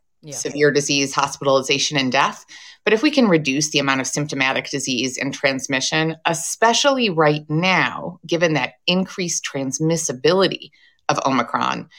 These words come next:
Speaker 2: reducing symptomatic disease has just, you know, a whole knock-on benefit for
Speaker 1: Mm-hmm.
Speaker 2: campus and for society. You know, when I think about what is dangerous about Omicron, and I mentioned there's this paradox, right? It's both a little more mild,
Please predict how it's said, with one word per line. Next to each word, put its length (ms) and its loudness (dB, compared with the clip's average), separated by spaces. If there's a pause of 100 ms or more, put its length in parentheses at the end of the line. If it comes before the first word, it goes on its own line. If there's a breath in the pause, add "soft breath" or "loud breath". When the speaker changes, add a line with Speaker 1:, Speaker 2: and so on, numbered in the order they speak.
(300 loud breath)
Speaker 2:
reducing 520 2
symptomatic 580 0
disease 460 -6
has 160 -4
just, 340 -4
you 100 -8
know, 80 -10 (100)
a 140 -4
whole 640 8
knock-on 840 2
benefit 580 0
for 520 2
Speaker 1:
Mm-hmm. 180 -10
Speaker 2:
campus 520 -12
and 220 0 (120)
for 180 2
society. 720 0 (440 loud breath)
You 100 0
know, 80 2
when 140 0
I 80 0
think 180 -2
about 300 2
what 280 0
is 160 2
dangerous 540 0
about 200 0
Omicron, 440 0
and 120 -2
I 60 0
mentioned 380 -2
there's 200 0
this 180 -4
paradox, 580 0
right? 260 0
It's 180 0
both 300 0 (520 soft breath)
a 80 4
little 220 4
more 200 4
mild, 680 4